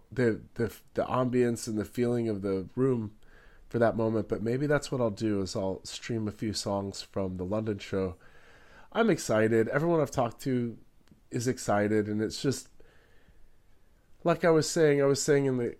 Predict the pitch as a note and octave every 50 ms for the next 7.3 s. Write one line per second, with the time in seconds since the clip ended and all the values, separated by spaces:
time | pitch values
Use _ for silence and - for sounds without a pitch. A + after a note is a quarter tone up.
0 | - - - - - C#3+ C#3 C3 A#2+ - - D3+ D3 C#3+ C3+ - - C3+ A#2+ A2+
1 | G#2+ A2 - - G#2+ A2 G#2 - A2+ G#2+ - C#3+ D3 D3 C#3 C#3 C3 A2+ G#2+ -
2 | - - - - - - - - - - D3+ - - - - D#3+ C3 B2+ A#2+ A2
3 | - - - - B2+ A#2+ A2+ A2+ A#2+ B2 B2 A#2+ A#2+ C3 C3 B2+ A#2 B2 A#2+ A2+
4 | G#2 G2+ - - B2 A#2 A#2 A#2 B2 C3 B2 B2 C3+ C3 C3 B2+ B2+ B2+ - -
5 | - - - - - - C3+ B2+ B2+ C3 C#3 - - C#3+ C#3+ C3+ C#3 B2+ A#2 -
6 | - C3 B2 C3+ C3+ C#3 B2 - - - D#3 C3+ - - C3+ B2+ C3 C3+ C3+ C3
7 | B2+ A#2+ G2 F#2 F#2